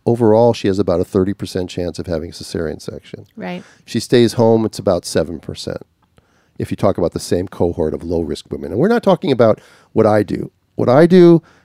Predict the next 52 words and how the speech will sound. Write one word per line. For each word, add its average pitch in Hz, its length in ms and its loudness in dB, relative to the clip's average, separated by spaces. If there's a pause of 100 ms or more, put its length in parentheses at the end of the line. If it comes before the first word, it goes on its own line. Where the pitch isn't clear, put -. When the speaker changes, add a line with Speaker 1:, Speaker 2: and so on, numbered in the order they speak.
Speaker 1:
is 104 120 -4
a 107 40 0
different 110 300 -2
topic, 85 400 -2 (100)
but - 120 -6
I'm 117 100 2
talking, 143 440 0
what 110 120 -4
they're, 151 180 6
they're 156 240 4
talking 156 340 -2
about 107 260 2
midwives. 95 600 -4 (280)
They're 190 100 -6
not 123 140 4
Speaker 2:
Mm-hmm. 127 80 2
Speaker 1:
talking 120 180 2
about 95 240 -2 (540)
the, 117 120 -6
the, 104 340 2
the, 104 280 -4
the 95 340 -4
crazy 107 540 0
s-, 95 140 -6
Doctor 95 360 -4
Stu 98 320 0
who 95 80 -2
does 92 360 -4 (260)
this 101 180 -4
thing, 95 200 -6
is 85 100 -8
one 104 140 -2
of 95 60 -6
the 98 60 -4
only 98 120 -4
few - 140 -14
people 95 200 -8
in 92 40 -4
the 87 60 -8
country 82 280 -6
that 78 100 -6
does 107 160 2
it. 65 100 -12 (120)
Speaker 2:
Right. 170 260 -8 (100)
Speaker 1:
They're 135 120 0
talking 151 260 2
about 113 380 2
just 123 240 0
home 113 180 -2
births 104 240 0
in 101 100 -6
general. 101 480 0